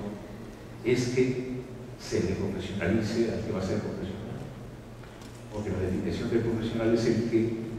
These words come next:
entre ellos, entre pares, decide cuáles son las reglas y normas del oficio. Creo que hace dos años les platicaba que estando en Chiapas, en una reunión de, de chamba, un compañero de trabajo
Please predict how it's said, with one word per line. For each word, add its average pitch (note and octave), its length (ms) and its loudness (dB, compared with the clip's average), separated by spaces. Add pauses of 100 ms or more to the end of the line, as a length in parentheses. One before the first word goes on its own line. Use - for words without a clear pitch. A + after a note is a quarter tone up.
(580)
entre F#2+ 400 -2
ellos, - 500 4 (220)
entre F#2 300 -6
pares, G#2 340 4 (460)
decide - 360 2
cuáles G#2+ 220 0
son G#2 140 -2
las F#2+ 120 0
reglas F#2+ 320 0
y - 140 -4
normas E2+ 260 -2
del - 160 -6
oficio. - 360 -8 (1600)
Creo A#2 140 0
que C#3 80 8
hace - 180 6
dos - 160 4
años A#2+ 260 2
les A2 120 0
platicaba A2 600 0
que - 60 -4
estando A2+ 280 -2
en A2+ 100 -4
Chiapas, A2+ 400 2
en - 960 -8
una G#2+ 100 2
reunión G2 400 0
de, F#2 400 -4
de - 80 -6
chamba, - 540 -2 (340)
un G#2+ 80 -8
compañero G2 400 0
de F#2 160 2
trabajo F#2 320 0